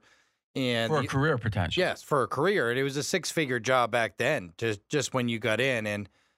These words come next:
Speaker 1: uh, there were only two ways to get in. Go to this one school in Minnesota, or literally one air traffic control
Speaker 2: Mm-hmm.
Speaker 1: school, or you went through the military. So I said, "Well, perhaps I can accomplish two things at once.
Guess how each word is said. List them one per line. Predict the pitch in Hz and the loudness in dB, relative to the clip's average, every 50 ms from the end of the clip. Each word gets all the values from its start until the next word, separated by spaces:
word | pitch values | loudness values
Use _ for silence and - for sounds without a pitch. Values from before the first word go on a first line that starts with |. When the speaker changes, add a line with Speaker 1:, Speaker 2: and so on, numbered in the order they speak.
| _ _ - | _ _ 0
Speaker 1:
uh, | 127 120 | 2 2
there | 120 135 139 | 2 2 2
were | 151 | 2
only | 170 185 175 139 | 2 2 0 -2
two | 123 - - 190 180 156 | -2 -2 -2 0 2 2
ways | 151 139 139 127 - | 2 2 2 0 -2
to | - | -4
get | 117 107 113 120 | -2 0 2 2
in. | 139 135 110 101 | 2 0 0 -2
Go | 98 117 123 | -2 -2 0
to | 123 120 | 0 -2
this | 110 113 98 - | -2 -4 -4 -4
one | 117 117 120 127 131 127 113 | -2 0 2 2 2 0 -2
school | - - - 139 135 135 135 127 | -4 -4 -2 0 0 2 2 0
in | 120 113 | 0 0
Minnesota, | 120 127 123 117 - - 131 127 127 123 110 | -2 -2 -2 -4 -2 -2 0 0 2 2 0
or | 104 113 | 0 0
literally | 139 160 135 123 120 107 104 | 0 0 0 0 -2 -2 -2
one | 104 117 135 143 139 131 123 120 | -2 0 0 2 2 0 -2 -4
air | 127 127 127 120 | -2 -2 -2 -2
traffic | - - 131 127 117 101 | 0 2 2 2 2 0
control | - 131 104 - 127 127 117 110 | -4 -8 -6 -2 0 0 0 0
Speaker 2:
Mm-hmm. | 98 98 | -2 -2
Speaker 1:
school, | 101 - 160 175 160 143 127 117 | -2 -2 0 0 2 2 0 0
or | 123 131 135 135 | 2 2 2 0
you | 127 123 | 0 0
went | 127 131 127 117 - | 0 -2 -2 -2 -4
through | - 135 123 | -4 -4 -2
the | 120 113 | -2 0
military. | 123 143 151 143 127 - 120 120 113 113 107 | 2 2 2 0 0 0 0 0 0 0 0
So | - - 117 | 0 0 0
I | 113 104 | 0 0
said, | - - 123 117 117 | -2 -2 -2 0 0
"Well, | 123 120 120 | 2 0 2
perhaps | 113 - 107 113 135 135 120 - - | 2 2 2 4 4 4 2 0 0
I | 131 120 | -2 0
can | 107 - 110 | 0 0 -2
accomplish | 110 - - 117 123 117 104 117 101 - | -2 0 2 2 2 2 0 -2 -4 -4
two | - - 135 131 | -6 -6 -6 -4
things | 117 - 123 117 113 98 104 | -2 -2 -2 -2 -2 -2 -4
at | 107 98 | -4 0
once. | 101 113 120 117 110 107 104 - | 0 2 2 2 0 -2 -6 -12